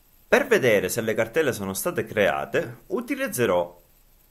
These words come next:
un, il terzo comando che voglio insegnarvi, LS,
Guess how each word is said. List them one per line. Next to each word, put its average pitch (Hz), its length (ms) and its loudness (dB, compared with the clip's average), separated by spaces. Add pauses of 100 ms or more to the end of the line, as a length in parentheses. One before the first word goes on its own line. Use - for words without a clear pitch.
(720)
un, 226 260 -6
il 220 180 -6
terzo 131 320 0
comando 90 460 -2
che 95 80 -6
voglio 87 300 -2
insegnarvi, 78 840 -8 (240)
LS, - 1300 -4